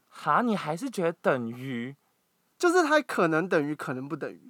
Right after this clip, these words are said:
Speaker 2: 看淫乱的定义是什么。
Speaker 1: 不行，你不能讲这种薛丁格的这种东西。<laughs> 你，你在节目上你怎么可以这样？我都，每一个都可以这样讲啊，可能可以，可能不可以。
Speaker 2: 因为，所以就是要，我们要先讨论说，那你问这个问题，你这边指的淫乱是什么？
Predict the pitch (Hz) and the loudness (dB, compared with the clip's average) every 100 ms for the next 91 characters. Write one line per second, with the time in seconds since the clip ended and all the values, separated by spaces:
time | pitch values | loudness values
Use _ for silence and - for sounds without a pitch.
0 | - - 220 - 320 - 311 185 175 269 | -10 -4 -2 2 4 4 2 2 4 4
1 | 233 185 143 151 214 175 185 180 180 190 | 4 4 4 4 -2 -2 -4 -6 -4 0
2 | - - 233 - 294 - 320 139 330 311 | 6 10 10 12 12 12 8 6 2 0
3 | - 196 302 208 - 165 247 254 165 165 | -2 -6 -8 -10 -8 -2 -2 -2 -2 -4
4 | 220 226 165 139 131 117 170 123 147 123 | -4 -2 -4 -4 -8 -8 -10 -4 -2 -2
5 | 135 220 202 - 170 165 190 180 185 120 | -6 -8 -8 -6 -6 -4 -2 -2 -2 -6
6 | 139 139 131 107 92 101 - 120 113 147 | -6 -8 -8 -8 -6 -8 -8 -10 -10 -10
7 | 120 - 381 214 - 95 95 - - - | -4 2 4 2 -4 -12 -12 -14 -8 0
8 | 311 269 294 285 262 202 170 202 214 220 | 2 2 0 4 6 6 4 4 4 -2
9 | 190 143 165 151 156 156 170 226 156 131 | 0 0 0 -2 -2 -2 0 0 -2 2
10 | 190 165 160 160 147 - 123 113 - 156 | 2 2 0 0 -2 -6 -16 -18 -8 -2
11 | 151 143 - 254 240 214 - 139 139 139 | -2 -2 0 2 4 2 -4 -4 -4 -2
12 | 147 175 151 151 151 - | 0 2 0 -2 -8 -14